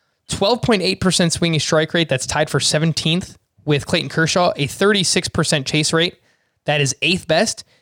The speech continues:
And an eighteen point three percent K minus walk percentage, that is twenty-eighth among starting pitchers. Uh, Michael Pineda is currently being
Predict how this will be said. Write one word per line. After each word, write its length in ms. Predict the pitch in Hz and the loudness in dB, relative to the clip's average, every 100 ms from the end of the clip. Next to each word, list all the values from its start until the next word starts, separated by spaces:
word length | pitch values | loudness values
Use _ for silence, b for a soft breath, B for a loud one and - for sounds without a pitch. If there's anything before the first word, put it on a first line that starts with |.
| _ - | _ -4
And 140 | 165 | -2
an 120 | 165 147 | -2 0
eighteen 420 | 196 - 196 175 | -2 0 0 0
point 240 | - 165 | 0 -2
three 180 | 151 160 | 0 -2
percent 380 | - 151 156 131 | 0 -2 -2 -4
K 160 | 160 151 | -2 0
minus 340 | 143 139 - | 0 -2 0
walk 220 | 139 135 | 0 0
percentage, 480 | 147 - 139 135 - B B B | -2 -2 0 -2 -4 B B B
that 120 | 151 | 0
is 80 | 139 | 0
twenty-eighth 600 | - 170 165 147 151 143 | 0 0 0 0 0 0
among 220 | 139 127 | 0 0
starting 300 | - 147 131 | 0 0 0
pitchers. 460 | - 147 151 139 - b b - | -2 -2 0 -2 -4 b b -2
Uh, 180 | 127 127 | 0 0
Michael 300 | 147 156 151 | 0 -2 -2
Pineda 440 | 147 143 143 139 135 | -2 0 2 0 2
is 580 | 143 139 139 135 123 - b b b b _ | 2 4 4 2 0 -8 b b b b _
currently 640 | - 202 202 190 185 139 | 0 0 2 2 0 0
being 340 | 147 170 165 | 0 2 2